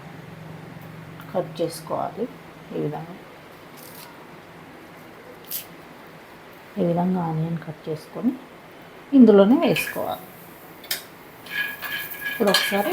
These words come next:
ఇలా కలుపుకోవాలి. ఇప్పుడు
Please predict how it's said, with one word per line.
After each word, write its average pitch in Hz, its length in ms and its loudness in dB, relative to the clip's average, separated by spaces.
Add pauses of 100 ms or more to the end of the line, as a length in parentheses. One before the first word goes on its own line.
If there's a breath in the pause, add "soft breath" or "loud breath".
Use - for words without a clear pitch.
ఇలా - 120 4 (120)
కలుపుకోవాలి. 156 720 0 (3250)
ఇప్పుడు 247 300 10